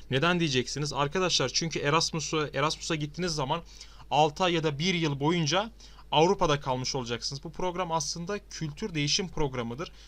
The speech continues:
Çünkü siz oraya gittiğinizde yurt dışından öğrenciler de Türkiye geliyor. Hani böyle haberlerde, internette eğer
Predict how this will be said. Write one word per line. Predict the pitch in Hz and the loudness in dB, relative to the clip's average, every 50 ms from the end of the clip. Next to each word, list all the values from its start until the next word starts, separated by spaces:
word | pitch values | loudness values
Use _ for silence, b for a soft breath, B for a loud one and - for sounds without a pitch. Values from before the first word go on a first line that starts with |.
| B B B | B B B
Çünkü | - 220 214 - - | -2 -2 -2 -2 -4
siz | - - 214 175 | -4 -2 -2 -2
oraya | 170 156 175 190 208 208 | -4 -4 -2 -2 -2 -2
gittiğinizde | 196 190 180 - - 208 190 185 170 170 208 214 226 226 B B B B B | -2 -6 -10 -8 -8 -6 -6 -6 -4 -2 -2 -2 -2 -2 B B B B B
yurt | - 294 - - | -6 -6 -6 -2
dışından | - - - - 185 190 185 | 0 2 2 2 0 0 0
öğrenciler | 175 185 190 202 202 180 180 185 175 170 175 | 0 2 2 2 2 2 2 2 2 2 2
de | 220 | 0
Türkiye | 220 - - 196 - - 165 151 | 2 4 4 4 4 2 -2 0
geliyor. | 131 127 123 123 | 0 0 0 0
Hani | 123 123 123 123 120 - - - - | 0 -2 -2 -6 -6 -10 -16 -12 -6
böyle | 147 151 160 165 | -4 -2 -2 0
haberlerde, | 151 151 147 143 147 147 147 147 143 143 143 143 143 | 0 0 2 2 2 2 4 2 2 2 0 -2 -4
internette | 139 131 127 - 143 139 135 139 139 135 - - 127 | -4 -6 -6 -6 -6 -6 -4 -4 -6 -6 -8 -8 -6
eğer | 117 123 127 127 | -4 -2 -2 -4